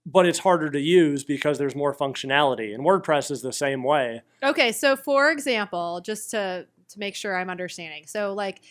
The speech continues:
Speaker 2: if I wanted a filtering system on my website where someone could look for two bedrooms in certain neighborhoods, the thing that filtered would be a, a plugin.
Speaker 1: Correct.
Speaker 2: Okay, got it.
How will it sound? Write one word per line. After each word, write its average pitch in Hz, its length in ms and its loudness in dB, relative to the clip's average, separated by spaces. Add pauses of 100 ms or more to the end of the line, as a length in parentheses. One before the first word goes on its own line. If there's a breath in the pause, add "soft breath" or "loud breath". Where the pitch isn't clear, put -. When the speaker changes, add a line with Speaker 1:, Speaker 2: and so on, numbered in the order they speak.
(220 soft breath)
Speaker 2:
if 214 120 -4
I 247 140 6
wanted 262 280 2
a 208 60 -4
filtering 240 600 -4
system 208 360 -8
on 196 120 -4
my 185 140 -6
website 185 480 -6
where 165 100 -14
someone 220 320 -6
could - 160 -8
look 190 240 -6
for 180 180 -12
two 285 260 -6
bedrooms 208 640 -2
in 175 100 -14
certain 226 340 -8
neighborhoods, 190 520 -8 (320)
the 214 80 -4
thing 240 420 -2
that - 180 -4
filtered 233 580 -2
would 185 140 -8
be 185 140 -6
a, 170 80 -6 (500)
a 185 60 -12
plugin. - 520 -12 (260)
Speaker 1:
Correct. 160 440 0 (160)
Speaker 2:
Okay, 208 220 0 (260)
got 208 180 2
it. - 60 -14